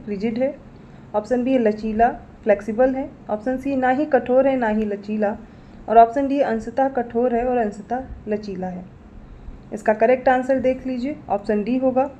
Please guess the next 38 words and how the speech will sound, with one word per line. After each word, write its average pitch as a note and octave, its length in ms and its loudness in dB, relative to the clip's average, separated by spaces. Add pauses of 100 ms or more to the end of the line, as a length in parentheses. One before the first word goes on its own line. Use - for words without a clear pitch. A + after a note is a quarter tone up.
partially C#4+ 500 4
rigid D4 340 0
है D#4 140 -2
और A3+ 300 -4
partially A3+ 520 0
flexible G#3 540 -4
भी F#3 140 -6
है, F3 180 -12 (540)
Option B3+ 380 -6
D A3 140 -2
correct F#3 380 -6
है। F#3 80 -16 (720)
अगला C#4+ 220 6
प्रश्न D#4 260 4
है, D#4+ 100 4
नए C#4 200 6
राज्य D4+ 240 6
के D#4 160 -2
गठन A#3 300 0
की D4 140 -4
शक्ति C#4 380 0
निहित C4+ 300 -2
होती C4 260 -2
है, C#4+ 160 -4
ये C4 80 -4
किस A#3 260 -8
में C4+ 120 0
है? C4+ 180 -4 (500)
Option A3 320 -2
ए C#4 40 0
है C#4+ 120 0
संसद B3+ 480 2
में, D4 180 -4 (120)
option B3 340 -4
B C4+ 120 -2
है C4+ 200 2
राष्ट्रपति B3 680 0
में, C#4 160 -6